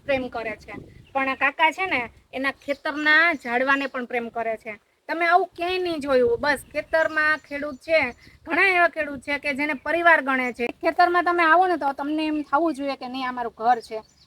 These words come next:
મેં આજે આ દાખલો જોયો સ-, અ, મારી નજરની સામે કે નહીં, આ કાકા એટલું એના ખેતરના ઝાડવાને પણ પ્રેમ કરે છે કે તું મારો પરિવાર છો એટલે સમજો ને કે તમે,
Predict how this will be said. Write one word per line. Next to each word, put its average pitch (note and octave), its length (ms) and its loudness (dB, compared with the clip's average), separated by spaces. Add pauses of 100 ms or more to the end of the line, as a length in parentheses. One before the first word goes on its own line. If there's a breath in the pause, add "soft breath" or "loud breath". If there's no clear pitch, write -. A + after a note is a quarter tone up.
મેં D4+ 220 0
આજે D#4 200 0
આ D4 300 0
દાખલો D#4+ 520 2
જોયો C4 440 0 (280 soft breath)
સ-, - 120 -14
અ, C#4+ 260 -2
મારી C#4 600 -2 (120)
નજરની F4+ 520 4
સામે C4+ 340 0
કે C4+ 160 -4
નહીં, C#4 260 0
આ C4 40 -2
કાકા C4 300 -4
એટલું D4+ 340 -2
એના D4+ 280 0
ખેતરના D4+ 560 -4
ઝાડવાને C#4 480 0
પણ C#4 180 -4
પ્રેમ B3 240 -6
કરે A3+ 260 -2
છે A3+ 160 -10 (480)
કે D4+ 120 8 (340)
તું E4+ 340 0
મારો E4 200 10
પરિવાર F4+ 500 4
છો F4 100 0
એટલે E4+ 320 8
સમજો F4+ 320 0
ને F#4+ 120 -2
કે D#4+ 60 0
તમે, D4+ 200 -2